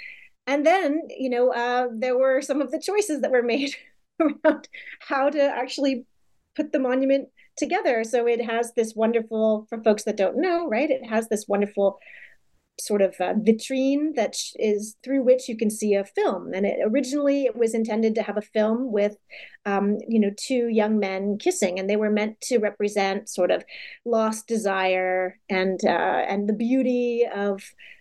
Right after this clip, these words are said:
of queer love living on. And, uh, and so some folks said, "Well, it's, it's two men."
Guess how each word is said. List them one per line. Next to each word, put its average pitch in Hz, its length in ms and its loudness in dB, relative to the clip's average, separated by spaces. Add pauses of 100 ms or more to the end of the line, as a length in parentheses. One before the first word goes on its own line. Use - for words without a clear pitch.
(160)
of 202 300 0
queer 208 340 2
love 190 440 0 (600)
living 226 380 2
on. 190 500 -4 (320)
And, 214 480 0
uh, 190 280 2
and 220 240 2
so 233 340 2
some 233 300 -4
folks 226 280 0
said, 214 160 -2
"Well, 214 140 2
it's, 226 300 -4
it's 208 260 0
two 202 260 -4
men." 294 640 -2